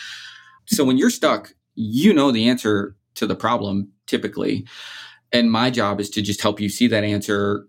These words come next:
give you confidence in that answer, and or help you run a process that's going to get you to the answer rather than me giving it to you.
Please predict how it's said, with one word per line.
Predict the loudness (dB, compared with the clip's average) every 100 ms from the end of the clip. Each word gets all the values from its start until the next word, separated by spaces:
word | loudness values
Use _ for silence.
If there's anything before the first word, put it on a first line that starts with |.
| 0
give | 2
you | 4 2
confidence | 0 -2 0 0 0
in | 2
that | 4 4
answer, | 2 2 0 0 0 0
and | 0
or | 0 0
help | -2 0
you | 2
run | 2 0
a |
process | 0 -2 -2 -6 -8
that's | -8
going | 0 2
to | 2
get | 2 0 -2
you | -4
to | 0
the | 4 4
answer | 2 0 0
rather | 0 0 2
than | 4 4
me | 4
giving | 4 2
it | 2
to | 0
you. | -2